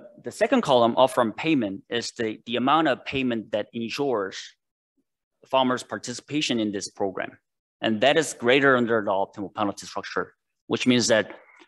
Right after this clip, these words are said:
um, farmers are more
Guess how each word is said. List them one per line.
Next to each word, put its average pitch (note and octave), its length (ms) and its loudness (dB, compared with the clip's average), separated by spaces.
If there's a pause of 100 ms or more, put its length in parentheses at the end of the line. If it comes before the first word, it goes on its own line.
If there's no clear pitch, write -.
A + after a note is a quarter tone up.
(260)
um, F#2+ 520 2 (400)
farmers D#3 360 6
are A#2 140 6
more A2 560 0